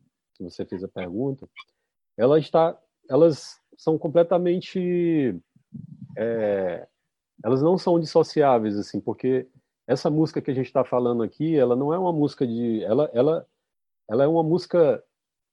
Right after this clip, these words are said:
que ela, como diz o, o Kuntum Ka-, Kuntum Akroagamela, né, um dos, dos líderes da, das comunidades, é,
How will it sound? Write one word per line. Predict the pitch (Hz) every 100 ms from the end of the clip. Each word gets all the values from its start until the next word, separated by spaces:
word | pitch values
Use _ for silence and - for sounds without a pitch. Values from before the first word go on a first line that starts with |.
| _ _
que | -
ela, | 135 143 151 143 117 107
como | 143 151
diz | 131 156 139
o, | 147 139 131 131 123
o |
Kuntum | - 147 151 143
Ka-, | - 131 101
Kuntum | - 123 127 - 143 143 139 _ _ _ _
Akroagamela, | 113 120 127 127 127 127 - 107 120 123 117 123 110
né, | 120
um | 117
dos, | 110 104 - -
dos | 107 95
líderes | 98 123 110 95 87
da, | 95 98 90 85 _ _ _ _ _ _ _
das | 95 -
comunidades, | 104 104 104 101 92 92
é, | 104